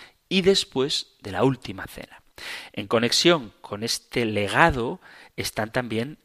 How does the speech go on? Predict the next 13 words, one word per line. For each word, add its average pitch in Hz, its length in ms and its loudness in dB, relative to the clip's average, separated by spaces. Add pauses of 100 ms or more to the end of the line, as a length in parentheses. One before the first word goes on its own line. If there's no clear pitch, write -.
las 101 300 0
comidas 107 580 -4
judías 175 540 -2 (100)
y, 190 120 2
sobre 196 420 8
todo, 165 420 0 (380)
la 101 160 -2
cena 170 320 4
pascual. - 580 -6 (400)
Más 123 240 4
allá 143 160 6
del 135 160 4
hecho - 360 0